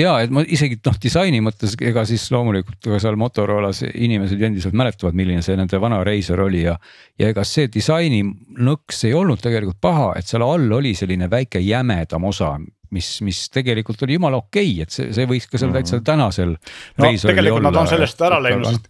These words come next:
Speaker 3: esimesel Razeril, mis oli siis Androidiga nutitelefon siin kolm aastat tagasi vist, oli ka seesama, äh, nii-öelda lõug, eks ole, mida, mida
Speaker 1: Mhm,
Speaker 3: siis,
Speaker 1: mhm.
Speaker 3: äh,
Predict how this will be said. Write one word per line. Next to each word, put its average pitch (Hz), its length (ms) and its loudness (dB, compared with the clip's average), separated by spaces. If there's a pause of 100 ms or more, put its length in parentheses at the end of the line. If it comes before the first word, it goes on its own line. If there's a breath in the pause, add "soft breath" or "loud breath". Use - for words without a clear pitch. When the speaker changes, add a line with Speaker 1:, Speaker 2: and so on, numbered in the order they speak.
Speaker 3:
esimesel 131 540 0 (400)
Razeril, 113 500 0
mis 107 160 -6
oli 107 160 -2
siis 104 160 -8
Androidiga 117 480 -2
nutitelefon 104 560 -4
siin 104 220 -8 (260)
kolm 120 240 0
aastat 135 220 -4
tagasi 101 240 -2
vist, - 160 -12 (520 loud breath)
oli 120 300 4
ka 160 140 4 (180)
seesama, 107 380 0 (260)
äh, 98 140 0 (180)
nii-öelda 113 320 -2
lõug, 107 340 2
eks - 220 -14
ole, 95 180 -4
mida, 98 400 0
mida 107 280 0
Speaker 1:
Mhm, 110 100 2
Speaker 3:
siis, - 220 -4
Speaker 1:
mhm. 98 260 0
Speaker 3:
äh, - 240 -20